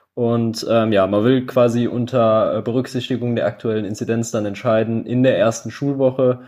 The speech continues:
wie es dann ab der zweiten Schulwoche weitergeht. Und ja, da werden auch noch, äh, wird dann die Landesregierung sich auch noch mal melden und ja, noch mal die aktuelle Entscheidung dann mitteilen.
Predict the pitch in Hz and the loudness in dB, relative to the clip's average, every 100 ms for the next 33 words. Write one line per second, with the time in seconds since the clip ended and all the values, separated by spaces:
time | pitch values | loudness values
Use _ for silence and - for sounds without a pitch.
0 | - 117 - 117 92 107 - 110 110 - | -4 -4 0 0 0 -2 0 0 0 -4
1 | 117 107 104 110 120 117 117 113 104 104 | -2 -2 2 2 2 0 0 -2 -2 -6
2 | 101 - - 110 92 98 113 120 110 113 | -8 -18 -6 0 0 2 2 2 0 0
3 | 107 - - 104 101 98 - 110 107 104 | -4 -4 -4 0 0 0 -4 -2 0 0
4 | 104 104 104 - 107 104 104 98 104 101 | 0 0 0 -2 0 0 0 -4 -6 -6
5 | 101 101 95 98 101 101 107 - 95 92 | -4 -4 0 0 0 -2 -6 -8 -10 -10
6 | - _ 95 90 92 95 87 - - 104 | -14 _ -4 -4 -2 -2 -2 -2 -2 -4
7 | 107 92 92 - 92 98 95 101 98 98 | -2 -4 -4 -2 -2 -4 -6 -8 -8 -8
8 | 92 | -8